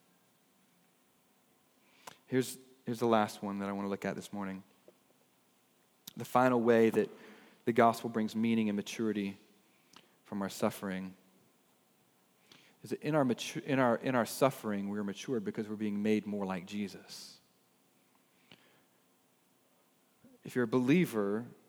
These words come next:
the Savior that you're following is not a Savior who is uninformed about suffering. If you're a believer, the Savior that you're following is the man of sorrows,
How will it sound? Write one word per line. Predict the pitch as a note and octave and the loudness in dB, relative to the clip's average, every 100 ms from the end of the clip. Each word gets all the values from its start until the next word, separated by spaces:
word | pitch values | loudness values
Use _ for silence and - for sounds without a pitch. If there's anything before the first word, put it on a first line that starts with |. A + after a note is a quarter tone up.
| _ _ _ _ _ _ _ | _ _ _ _ _ _ _
the | A#2 A#2 A2 | -8 -2 -2
Savior | - D3+ D#3+ D3 C3+ | 2 4 4 4 2
that | A#2 | 2
you're | A2 G#2+ | -2 -4
following | - C3+ C3+ A#2+ A2 G2+ G2 G2 G2+ - _ _ _ - | 4 6 6 4 0 -2 -4 -6 -10 -16 _ _ _ -12
is | G2+ | 0
not | C3 | 2
a | A#2 | 2
Savior | - B2+ C3+ A#2+ A2 | 0 2 2 2 -2
who | G#2 A2 A2 | 0 2 2
is | - G#2+ G#2 G2 - - _ _ _ - | 0 0 -2 -4 -14 -20 _ _ _ -2
uninformed | C3 A#2+ - - B2+ A#2+ G#2+ | 0 0 -2 -2 0 2 0
about | G2 F#2 | 0 -2
suffering. | - A2 - F#2 F2+ F#2 - - - _ _ _ _ _ _ _ _ _ _ _ _ _ _ _ _ _ _ _ _ _ _ _ | -2 -4 -4 -12 -12 -16 -18 -14 -14 _ _ _ _ _ _ _ _ _ _ _ _ _ _ _ _ _ _ _ _ _ _ _
If | - C3+ | -6 -2
you're | |
a | B2 | 2
believer, | B2+ B2 D3+ E3 C3 | 2 4 6 6 2
the | A2+ | 0
Savior | - C#3+ C#3 C#3 | 4 4 4 2
that | A#2+ | 0
you're | A#2 | -2
following | - C3 C#3+ C3+ A#2 | 2 6 8 8 6
is | A2 A2 | 2 2
the | A2 | 2
man | A#2 B2+ B2+ | 4 4 2
of | G#2+ | 0
sorrows, | - A#2 B2+ G#2+ F#2 F2+ - - | 2 6 6 4 0 -8 -12 -18